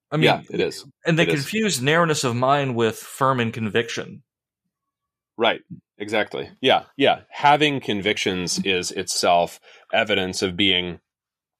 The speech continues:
Speaker 2: unloving, unpastoral.
Speaker 1: I mean, and you can have convictions, you can have convictions and be narrow-minded,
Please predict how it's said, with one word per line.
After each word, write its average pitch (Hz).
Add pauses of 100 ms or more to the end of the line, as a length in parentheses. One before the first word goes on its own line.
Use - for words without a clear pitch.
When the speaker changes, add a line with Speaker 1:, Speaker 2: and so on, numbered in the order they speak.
(260)
Speaker 2:
unloving, 98 (380)
unpastoral. 98 (360)
Speaker 1:
I 170
mean, 190
and 170
you 247
can 202
have 180
convictions, 135 (220)
you 170
can 165
have 185
convictions 135
and 175
be 120
narrow-minded, 101